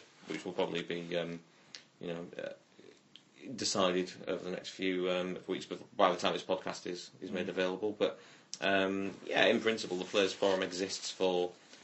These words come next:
Speaker 1: the players to meet, to put their views together, and to communicate these to the board. Then it, Jason's job, he's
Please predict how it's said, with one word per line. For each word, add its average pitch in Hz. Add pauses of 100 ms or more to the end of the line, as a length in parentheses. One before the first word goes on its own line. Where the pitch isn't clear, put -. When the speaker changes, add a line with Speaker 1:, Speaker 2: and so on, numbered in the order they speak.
(120)
Speaker 1:
the -
players 90
to -
meet, 101 (180)
to 85 (600)
put -
their 92
views 85
together, 87 (160)
and 90
to 87
communicate 92
these 90
to 92
the 87
board. 101 (540)
Then 87 (1120)
it, -
Jason's 90
job, 98
he's 92